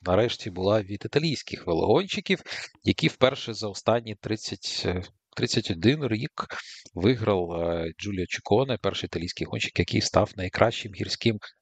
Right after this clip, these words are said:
а, гонщиком на цього, е, на Тур де Франції. Останній, хто був з його,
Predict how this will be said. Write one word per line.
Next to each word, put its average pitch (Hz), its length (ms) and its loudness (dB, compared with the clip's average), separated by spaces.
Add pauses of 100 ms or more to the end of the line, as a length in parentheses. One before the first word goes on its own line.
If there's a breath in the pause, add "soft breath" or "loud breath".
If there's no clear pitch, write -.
(160)
а, 92 380 2
гонщиком 95 640 -2 (140)
на 82 120 0
цього, 87 420 -2
е, 95 320 4
на 92 120 -4
Тур 87 200 -10
де 104 80 -4
Франції. 151 600 2
Останній, 87 760 -4 (280)
хто - 200 -6
був 85 300 -6
з - 160 -6
його, 87 400 2